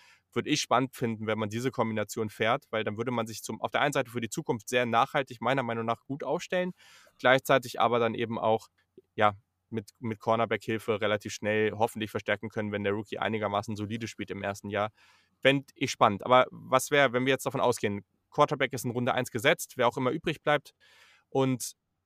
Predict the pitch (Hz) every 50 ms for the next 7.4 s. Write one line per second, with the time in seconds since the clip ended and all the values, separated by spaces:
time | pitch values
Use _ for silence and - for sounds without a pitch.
0 | _ _ _ _ _ _ - 139 139 139 139 135 135 - 143 - 127 123 120 120
1 | 113 117 - - 123 123 - - 113 110 101 - 113 104 - 117 110 - 131 123
2 | 123 120 120 110 107 113 120 - - 120 110 104 - - 117 - 117 101 107 110
3 | 101 95 104 98 - - 120 110 110 113 107 - - 120 113 110 - 123 110 101
4 | 107 - 117 110 101 110 113 110 101 107 104 107 101 110 113 107 104 107 - -
5 | - 170 147 131 113 113 104 113 110 - - 107 104 104 98 110 104 104 104 104
6 | 101 _ _ _ _ - 113 107 107 101 - 110 101 - 107 98 - - 101 98
7 | 98 95 95 92 98 - - -